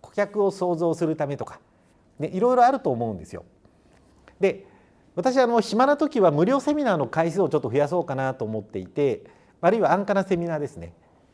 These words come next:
で、これ、メルマガの読者さん、今一万人ぐらいいても、こう、今まで一円も落としたことがない人が多分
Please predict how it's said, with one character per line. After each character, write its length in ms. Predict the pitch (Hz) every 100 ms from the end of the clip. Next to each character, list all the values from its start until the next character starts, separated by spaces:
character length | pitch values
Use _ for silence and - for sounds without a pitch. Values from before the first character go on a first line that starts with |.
| _ _ _ _
で、 80 | 180
こ 80 | 190
れ、 200 | 180 180 - 160
メ 100 | 175
ル 60 |
マ 120 | 262
ガ 80 | 269
の 60 | 269
読 180 | 262 254
者 120 | 240
さ 100 | 156
ん、 80 | 180
今 140 | 139
一 160 | - 214
万 180 | 247 247
人 160 | 262
ぐ 100 | 247
ら 140 | 240 143
い 140 | 107 - -
い 80 | 135
て 140 | 170
も、 340 | 117 120 92 - _ _ _
こ 320 | - 123 113 120
う、 40 |
今 140 | 170 247
ま 120 | 247
で 120 | 156
一 200 | 139 240
円 180 | 262 254
も 100 | 254
落 80 | 262
と 100 | 269
し 60 |
た 100 | 254
こ 100 | 196
と 120 | 160
が 100 | 123
な 160 | 135 175
い 60 | 170
人 180 | 151
が 140 | 143 185
多 160 | 180
分 260 | 143 117